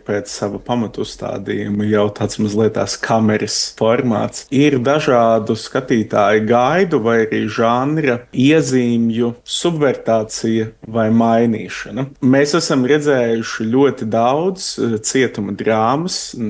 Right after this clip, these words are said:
Tās <laughs> ir, ir vesela virkne ar tādām, kas ir patiešām kļuvušas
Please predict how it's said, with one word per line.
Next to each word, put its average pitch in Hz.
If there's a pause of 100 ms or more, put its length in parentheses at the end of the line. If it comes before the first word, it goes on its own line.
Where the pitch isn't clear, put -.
Tās 107 (140)
<laughs> -
ir, 117 (400)
ir 127
vesela 127
virkne 127
ar 113
tādām, 113
kas -
ir -
patiešām 107
kļuvušas 107